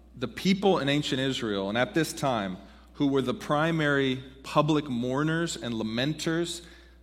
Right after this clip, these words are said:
the town criers, you could call them, were most often the women of the community. In fact, there were professional mourners whose job it was, was to mourn and lament publicly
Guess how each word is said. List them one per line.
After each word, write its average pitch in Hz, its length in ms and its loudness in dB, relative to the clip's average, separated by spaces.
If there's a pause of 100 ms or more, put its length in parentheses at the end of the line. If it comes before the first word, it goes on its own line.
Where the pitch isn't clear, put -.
(180)
the 117 80 -4
town 143 460 2
criers, 160 840 0 (240)
you 135 100 -4
could 143 160 -6
call 143 220 2
them, 147 240 -4 (680)
were 113 80 -6
most 139 340 0
often 123 400 -2
the 104 60 -4
women 101 420 -4 (680)
of 110 160 -14
the - 60 -14
community. 104 560 -8 (1120)
In 113 100 -6
fact, 135 280 2
there 139 120 4
were 135 120 2
professional 139 840 -4
mourners 113 760 -6 (720)
whose 123 240 -4
job 135 400 4
it 120 100 0
was, 107 400 0
was 110 200 -8
to - 140 -8
mourn 120 460 -4
and 110 160 -6
lament 107 480 -4
publicly 104 640 -6